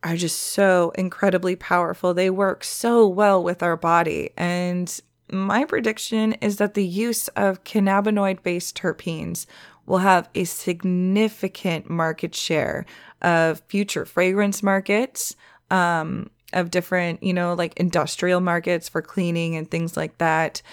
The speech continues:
but especially future fragrance markets because of their hormonal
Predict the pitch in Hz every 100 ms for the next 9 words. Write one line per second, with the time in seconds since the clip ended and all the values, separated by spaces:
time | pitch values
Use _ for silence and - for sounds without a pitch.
0 | - - - - _ _ _ _ _ -
1 | - 294 294 - 381 - 359 349 320 262
2 | - 226 - 185 185 170 175 165 156 160
3 | 151 - 185 - - 247 247 208 - -
4 | 180 180 175 - 190 180 175 175 175 165
5 | 156